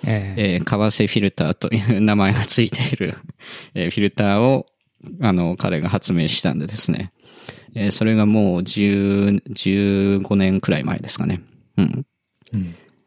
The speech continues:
Speaker 2: で、今でもその基礎技術を使って、ボカが実装されてると思うと、ボカ、<laughs> いい感じになりますね。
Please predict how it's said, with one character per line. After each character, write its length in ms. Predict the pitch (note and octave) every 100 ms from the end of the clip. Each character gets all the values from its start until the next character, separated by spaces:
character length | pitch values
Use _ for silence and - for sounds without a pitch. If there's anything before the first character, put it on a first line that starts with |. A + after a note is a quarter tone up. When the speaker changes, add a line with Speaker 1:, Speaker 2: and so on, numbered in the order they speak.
| _ _
Speaker 2:
で、 100 | A2
今 220 | A2+ A2
で 100 | G2
も 100 | G#2+
そ 160 | F2+ F#2+
の 280 | F2 E2 E2+
基 60 | -
礎 180 | - G2
技 140 | G2
術 240 | E2 -
を 80 | -
使 180 | - -
っ 80 | -
て、 380 | - - - A2
ボ 120 | - G2+
カ 280 | - F2
が 180 | E2+ F2+
実 240 | - G2+ -
装 140 | F2
さ 120 | -
れ 100 | E2+
て 100 | -
る 100 | E2
と 120 | - F3
思 180 | A2+
う 60 | D#2
と、 400 | - E2 G1+ A#2 - _
ボ 180 | A2 G#2+
カ、 340 | - E2+ D#2 - - - _ _
<laughs> 420 | - - - -
い 180 | F#2+ E2+
い 40 |
感 520 | A#2 A#2+ - - - A#2+
じ 100 | F#2+
に 80 |
な 100 | -
り 100 | -
ま 80 | G#2
す 160 | - G#2+
ね。 140 | F#2